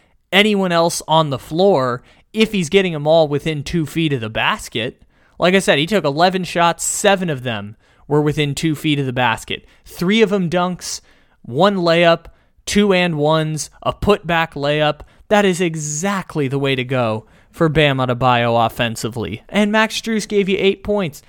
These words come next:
Miami should be up by at least six points, if not ten. If that eight-point swing doesn't go against them,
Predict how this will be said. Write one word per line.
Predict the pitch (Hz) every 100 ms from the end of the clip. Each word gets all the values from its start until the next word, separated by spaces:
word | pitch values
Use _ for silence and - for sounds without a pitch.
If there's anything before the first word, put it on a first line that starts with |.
| -
Miami | 180 220 240 233
should | - 202
be | 214
up | 214
by | 214 196 185
at | -
least | 165 208 226 - - _ _ _ _ _ -
six | - 214 208
points, | - 185 175 196 - - - _
if | 185 180
not | 196 175 -
ten. | - 180 151 180 196
If | - 147
that | 170 156
eight-point | 180 196 - 185 147
swing | - 185 185 170
doesn't | 165 160
go | 160 151
against | 147 147 147 -
them, | 151 151